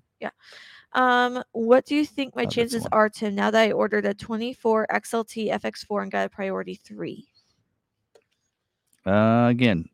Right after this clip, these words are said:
Speaker 2: X L T is available on a lot of different models. I assume you're talking about s-, I don't know, what, if you're talking about Maverick or Super Duty. Um, I'd say if you're on a Maverick, good,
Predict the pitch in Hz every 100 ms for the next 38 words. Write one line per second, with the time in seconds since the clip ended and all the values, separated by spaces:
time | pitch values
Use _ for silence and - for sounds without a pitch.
0 | - 110 - 117 - 131 131 113 107 107
1 | 104 101 98 98 95 101 98 95 - -
2 | 90 92 98 113 95 87 - 101 110 -
3 | 131 - 113 - - - - - - -
4 | - - _ _ _ _ _ _ _ _
5 | 87 78 69 71 - - - - - 98
6 | 98 92 71 90 120 147 _ _ - 87
7 | - - - 90 - 50 _ _ _ _
8 | _ _ _ _ _ 95 95 92 87 -
9 | _ _ _ _ _ _ _ _ _ _
10 | - 92 - 107 101 82 92 82 78 78
11 | 71 76 110 156 226 - _ _ - 101
12 | 98 92 123 220